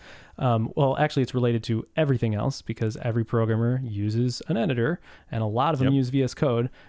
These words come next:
Speaker 1: And V S Code
Speaker 2: Yep.
Speaker 1: is a, is, um, I'll say broken in a lot of ways out of the box. It's great, and that's why I use it. But
Speaker 2: Yeah.
Speaker 1: there's so many frustrations, so many little frustrations, and also just development workflow. Like, I guess I've just honed my workflow over a long time, and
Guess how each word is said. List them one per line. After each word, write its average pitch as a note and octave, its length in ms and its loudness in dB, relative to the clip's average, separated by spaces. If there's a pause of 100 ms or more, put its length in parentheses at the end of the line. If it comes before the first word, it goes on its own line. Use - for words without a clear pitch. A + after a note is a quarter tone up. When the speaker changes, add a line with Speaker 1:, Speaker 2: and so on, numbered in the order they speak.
Speaker 1:
And G#2 140 -8
V D#3+ 180 2
S D3 120 -2
Code C3 420 4
Speaker 2:
Yep. C#3 140 -6
Speaker 1:
is B2+ 160 2
a, A#2+ 80 0 (460)
is, C3 280 0
um, C#3 300 4 (120)
I'll D#3+ 60 2
say B3+ 180 0
broken D#3+ 560 2
in G#3 60 2
a G3+ 40 2
lot G#3 220 2
of G#3+ 60 2
ways G#3+ 200 2
out G#3 120 2
of G#3 60 0
the G3 60 2
box. A3 420 -2
It's D3 140 -2
great, B2 520 0
and B2 100 0
that's A#2+ 140 0
why A#2+ 140 2
I G#2+ 60 0
use A#2 260 2
it. - 160 -2 (460)
But A#2 260 2
Speaker 2:
Yeah. F#2 180 0 (140)
Speaker 1:
there's B2 140 -2
so - 260 2
many E3+ 140 4
frustrations, A#2+ 680 0
so C#3+ 100 2
many C#3 140 2
little A#2 260 2
frustrations, A2 800 0
and G#2+ 160 -2 (420)
also G#3 300 2
just - 300 -2
development C3+ 560 2
workflow. C#3 540 0
Like, B2+ 240 0 (100)
I D3+ 100 0
guess G3+ 180 2
I've G#3+ 80 0
just D3+ 140 0
honed C3+ 280 2
my B2 100 4
workflow A#2 360 2
over A#2 120 2
a A#2 60 4
long A#2 180 2
time, A#2 300 0
and G#2+ 160 -2